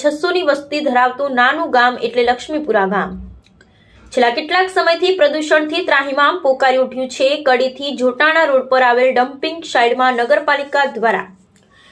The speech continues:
સમગ્ર કડીનો કચરો ઠરાવવામાં આવે છે. છેલ્લા ઘણા સમયથી આ જગ્યા પર કચરો નાખવામાં આવે છે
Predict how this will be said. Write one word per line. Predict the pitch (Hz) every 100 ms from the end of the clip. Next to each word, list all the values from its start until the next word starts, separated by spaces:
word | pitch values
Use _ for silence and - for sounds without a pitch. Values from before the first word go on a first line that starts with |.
| _ _
સમગ્ર | - 294 339 370 370
કડીનો | 302 294 294 302
કચરો | 285 262 302
ઠરાવવામાં | 302 269 247 240 240 269
આવે | 220 196
છે. | 185 196 - - _ _ _ _ _ _ -
છેલ્લા | 240 233
ઘણા | 254 269
સમયથી | 330 339 330 320 349
આ |
જગ્યા | 320 262 285
પર | 285 294
કચરો | 302 262 302
નાખવામાં | 320 302 302 277 262
આવે | 254
છે | 254 277 269 302